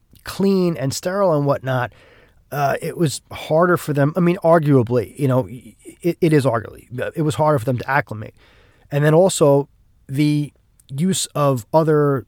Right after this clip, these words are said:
things like substrate and lighting, et cetera, that was also a function of the reptile market, which really hadn't developed.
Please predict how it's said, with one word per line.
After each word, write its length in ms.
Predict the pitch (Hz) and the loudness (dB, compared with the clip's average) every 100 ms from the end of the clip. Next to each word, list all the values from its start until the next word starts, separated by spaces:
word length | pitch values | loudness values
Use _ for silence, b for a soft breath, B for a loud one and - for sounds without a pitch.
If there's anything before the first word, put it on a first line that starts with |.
| - | -8
things 220 | 160 143 | -4 -2
like 160 | 117 113 | -4 -6
substrate 480 | - 143 117 - 131 | -4 -4 -2 -2 -2
and 80 | 120 | 0
lighting, 320 | 147 160 143 | 0 0 0
et 80 | 117 | -2
cetera, 300 | 131 117 120 | -4 -2 0
that 160 | 160 | 0
was 80 | 185 | 0
also 240 | 165 - | -2 -2
a 20 | 139 | -4
function 400 | - 143 - 127 | -2 -2 -2 -6
of 60 | |
the 40 | 117 | -4
reptile 380 | 127 - 110 | -4 -6 -8
market, 400 | 98 123 147 - - b b b | -2 0 -2 -4 -18 b b b
which 180 | 131 - | -6 0
really 180 | 143 139 | 2 2
hadn't 380 | 131 120 104 | 2 -2 -6
developed. 480 | 101 104 147 90 - | -6 2 2 0 -12